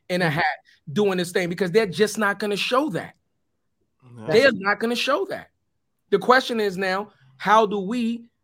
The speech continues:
Speaker 1: as black and brown people, as people of influence, people with platforms, bring this to the masses now? And this is why we created this show right here.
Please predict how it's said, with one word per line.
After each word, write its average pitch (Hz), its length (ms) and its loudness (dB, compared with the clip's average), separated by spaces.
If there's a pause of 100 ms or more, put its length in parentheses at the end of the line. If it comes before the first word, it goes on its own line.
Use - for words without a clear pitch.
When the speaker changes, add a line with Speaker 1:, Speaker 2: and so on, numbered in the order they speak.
(120)
Speaker 1:
as 170 320 0
black 175 380 -2
and 214 100 -4
brown 202 300 0
people, 180 480 -6 (260)
as 160 220 -6
people 190 340 -2
of 170 200 0
influence, 185 580 -2 (160)
people 190 300 -4
with 165 120 0
platforms, 196 680 2 (180)
bring 214 460 0
this 180 340 0 (280)
to - 160 -4
the 170 100 0
masses 151 500 -4
now? 120 200 -14 (420)
And 156 120 -6
this 175 140 -2
is 170 80 -4
why 170 160 2
we 165 140 0
created 160 480 -4 (300)
this 143 200 -6
show 131 220 -8
right 120 200 -10
here. 104 200 -18